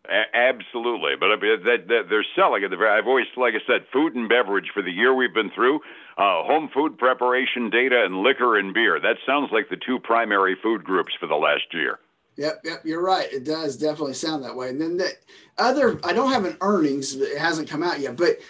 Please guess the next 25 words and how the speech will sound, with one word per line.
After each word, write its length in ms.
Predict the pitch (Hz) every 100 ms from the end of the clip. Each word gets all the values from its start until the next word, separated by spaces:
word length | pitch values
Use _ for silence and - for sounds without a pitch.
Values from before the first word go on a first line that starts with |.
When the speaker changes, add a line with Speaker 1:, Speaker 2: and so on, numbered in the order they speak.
| _ -
Speaker 2:
Costco 680 | 220 277 - 170 147 143
did 280 | - 262 214
come 180 | 202 175
out 160 | 160 151
with 120 | 151
some 180 | 156 131
financial 540 | 156 156 165 165 147
information 680 | 139 131 139 156 147 135 117 - - - _ 175
in, 140 | 185
in 220 | 185 180
terms 380 | 160 196 190 160
of 120 | 143
sales. 760 | - 185 175 165 135 135 - -
And 200 | 156 147
they, 220 | 151 147 135
they 160 | 139
came 220 | - 202
out 120 | 196 151
and 100 | 135
said 180 | 151
their 220 | 143 135 - - _
same-store 680 | - 202 220 240 220 202 160
sales 360 | - 180 160
for 220 | - 147 131
March 1000 | 139 156 208 170 131 127 - - -